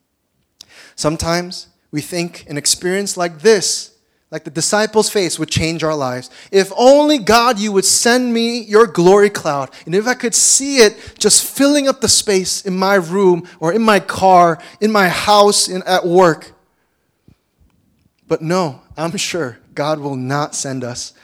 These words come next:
a glory cloud. That is no longer a representation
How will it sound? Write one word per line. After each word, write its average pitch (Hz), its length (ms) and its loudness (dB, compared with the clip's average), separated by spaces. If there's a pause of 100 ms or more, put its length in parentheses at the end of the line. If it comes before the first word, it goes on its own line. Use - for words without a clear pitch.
a 131 80 -8
glory 131 320 -4
cloud. 117 420 -12 (540)
That 160 200 0
is 151 140 -4
no 156 220 -6
longer 165 720 -4 (1120)
a 143 100 0
representation 147 1040 -6